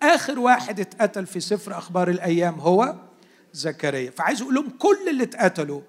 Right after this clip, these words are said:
من التكوين، مش للرؤيا، احنا بقى نقول من التكوين للرؤيا، هم يقولوا من التكوين للأخبار، من هابيل إلى زكريا. إذن كان الرب يسوع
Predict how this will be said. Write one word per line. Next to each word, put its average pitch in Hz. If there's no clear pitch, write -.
من 349
التكوين، 240
مش -
للرؤيا، 135
احنا 131
بقى 131
نقول 143
من 131
التكوين 135
للرؤيا، 127
هم 151
يقولوا 160
من 151
التكوين 175
للأخبار، 175
من 240
هابيل 175
إلى 156
زكريا. 120
إذن 339
كان 285
الرب 220
يسوع 156